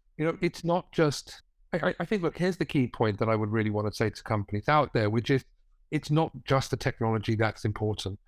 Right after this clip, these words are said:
And I know that's kind, kind of sounds completely like the opposite of what everybody's saying, but,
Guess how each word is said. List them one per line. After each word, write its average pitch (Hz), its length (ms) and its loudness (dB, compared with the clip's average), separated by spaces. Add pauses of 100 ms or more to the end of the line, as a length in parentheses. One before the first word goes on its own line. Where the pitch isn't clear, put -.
(280)
And 160 80 2
I 156 40 2
know 160 220 2
that's 151 320 -2
kind, 131 440 2
kind 127 140 2
of 117 100 0 (360)
sounds 127 300 2
completely 123 880 2 (560)
like 123 220 6
the 135 100 6
opposite 123 440 4
of 110 60 2
what 113 180 4
everybody's 107 460 2
saying, 117 380 4
but, 117 180 2